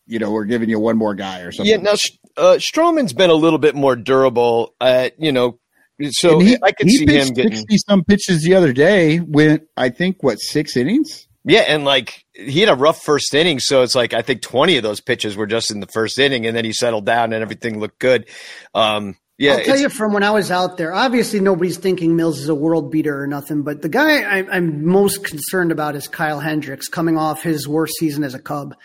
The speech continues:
Speaker 3: Uh, and I, I, I'm hoping, hoping beyond hope that he has a bounce back year, but it just,
Speaker 2: Well,
Speaker 3: I don't
Speaker 2: I said
Speaker 3: know,
Speaker 2: this,
Speaker 3: man.
Speaker 2: I said this today. I totally agree with you, Crawley, because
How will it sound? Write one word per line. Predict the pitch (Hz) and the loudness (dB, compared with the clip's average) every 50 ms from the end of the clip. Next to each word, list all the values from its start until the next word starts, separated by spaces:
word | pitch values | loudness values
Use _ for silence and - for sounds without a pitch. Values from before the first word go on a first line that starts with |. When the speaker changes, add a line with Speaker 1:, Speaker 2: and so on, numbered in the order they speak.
| - - - - - - - - - - _ | -20 -20 -20 -20 -20 -20 -20 -20 -20 -10 _
Speaker 3:
Uh, | - 165 165 160 156 151 147 151 151 - | -2 0 2 2 2 2 2 0 -2 -2
and | 170 170 165 156 156 151 156 160 - - | -2 -2 0 0 0 -2 -4 -4 -6 -8
I, | 170 165 - | -8 -6 -4
I, | 196 202 190 185 170 165 170 | -4 -2 -2 -2 -2 -2 -2
I'm | 170 170 | -2 -2
hoping, | 170 - - 214 226 226 226 233 226 220 208 | -2 0 2 4 4 4 4 4 2 2 2
hoping | 156 175 196 196 190 208 202 196 | 2 0 0 0 2 2 2 2
beyond | 165 175 175 170 170 170 170 | 2 2 2 2 0 0 0
hope | 170 175 170 170 170 | 0 -2 -2 -2 -4
that | - 165 | -6 -4
he | 156 170 | -2 -2
has | 170 160 139 | -2 -2 -4
a | 156 | -6
bounce | 139 147 156 156 160 160 - | -6 -6 -6 -4 -6 -6 -6
back | - 165 156 151 143 - - | -6 -6 -4 -4 -6 -6 -4
year, | 165 165 156 151 147 139 | -2 -2 0 0 -2 -6
but | 127 - - - - - | -8 -10 -10 -12 -12 -12
it | - 185 165 | -16 -16 -12
just, | 147 175 170 170 - - - - - - _ _ _ _ _ _ - - _ - | -10 -8 -8 -8 -10 -12 -14 -16 -20 -20 _ _ _ _ _ _ -20 -20 _ 0
Speaker 2:
Well, | - 208 220 - | 2 2 2 2
Speaker 3:
I | 185 | 2
don't | 220 | 0
Speaker 2:
I | 208 220 | 0 2
said | - 190 202 180 | 2 0 0 0
Speaker 3:
know, | 147 | 0
Speaker 2:
this, | 147 220 - - | 0 0 0 -2
Speaker 3:
man. | - - - - | -6 -6 -2 -2
Speaker 2:
I | 196 | 0
said | 196 - - 269 285 262 | 0 2 4 2 4 4
this | 233 294 - - | 2 -2 0 2
today. | - 214 220 196 - | 4 4 4 4 2
I | - 185 185 | 0 -2 -2
totally | - - 233 240 254 254 254 226 | 0 0 0 0 0 0 0 0
agree | 196 151 156 156 147 | 2 2 4 4 4
with | 135 131 - | 2 0 -2
you, | 123 110 | -8 -6
Crawley, | - 131 120 117 113 117 | -2 0 0 0 0 0
because | 113 120 113 - 139 131 - | -2 -6 -2 0 0 0 0